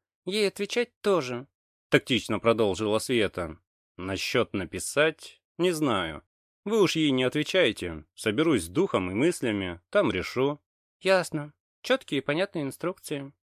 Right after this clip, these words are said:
"Ладно, вы как, не устали? В округе есть пара донжионов, можно сходить. А потом садимся в дилижанс на Хабаровск, то есть Форт Лесной". "Чего нам уставать? Перекусить для бодрости и вперёд",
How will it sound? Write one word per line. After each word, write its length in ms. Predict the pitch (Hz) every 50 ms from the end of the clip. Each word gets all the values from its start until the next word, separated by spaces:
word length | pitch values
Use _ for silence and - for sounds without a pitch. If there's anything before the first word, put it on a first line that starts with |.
| _ _ _ _ _
"Ладно, 460 | 120 143 143 107 87 87 82 82 - _
вы 160 | - 104 143
как, 340 | - - 123 98 80 - _ _ _ _
не 100 | 104 101
устали? 580 | 104 117 - - 190 196 185 160 113 87 78 - _ _ _ _ _ _ _ _
В 80 | 90 98
округе 380 | 98 - 156 196 214 175 135
есть 260 | 95 110 151 160 -
пара 240 | _ 95 95 101 101 95
донжионов, 760 | 107 107 107 92 113 139 156 147 120 101 90 80 - _ _ _
можно 320 | 101 95 92 87 85 98
сходить. 560 | 98 - - 139 143 147 147 113 85 76 - _ _ _ _ _ _ _ _ _ _ _
А 100 | - 87
потом 300 | 110 120 - 208 220 196
садимся 460 | - 160 135 127 139 135 107 - 101
в 60 | 87
дилижанс 680 | 87 101 98 90 87 82 101 135 156 160 - - - - _ _
на 120 | 107 110
Хабаровск, 800 | - - 165 160 175 165 117 90 90 80 - - - - - _ _ _ _ _ _ _
то 160 | - 113 110
есть 420 | 110 107 98 - - - - - _
Форт 340 | _ - - 113 104 - -
Лесной". 580 | 123 127 131 - 170 165 147 117 98 85 78 - _ _ _ _ _ _ _ _ _
"Чего 360 | - - 107 120 151 180 185 165
нам 220 | 135 113 104 95
уставать? 800 | 90 - - - 104 107 113 117 123 120 113 101 85 - - _ _ _
Перекусить 680 | _ 101 101 107 - - 151 147 - - 202 208 160 135
для 220 | 123 123 123 117
бодрости 640 | 107 117 135 127 110 98 101 98 82 - - -
и 60 | 87 80
вперёд", 600 | - - 92 85 92 110 131 139 139 - -